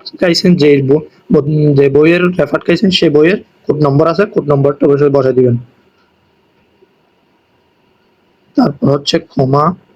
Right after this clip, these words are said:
তারপর হচ্ছে ওয়ান জিরো নাইন। দেওয়ার পরে এটা মেসেজ দি-, অপশনে মেসেজ দিয়ে দিবেন।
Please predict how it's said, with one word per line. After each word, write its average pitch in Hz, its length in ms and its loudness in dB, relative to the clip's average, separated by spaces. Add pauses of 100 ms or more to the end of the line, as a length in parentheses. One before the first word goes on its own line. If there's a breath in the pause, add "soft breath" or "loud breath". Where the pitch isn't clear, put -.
(840)
তারপর 139 220 0
হচ্ছে 156 480 -4 (220)
ওয়ান 143 260 2
জিরো 139 200 0
নাইন। 123 300 0 (480 soft breath)
দেওয়ার 170 280 0
পরে 190 200 0
এটা 185 140 -2
মেসেজ 160 380 0
দি-, 175 280 0
অপশনে 165 300 0
মেসেজ 135 320 0
দিয়ে 131 120 2
দিবেন। 123 240 0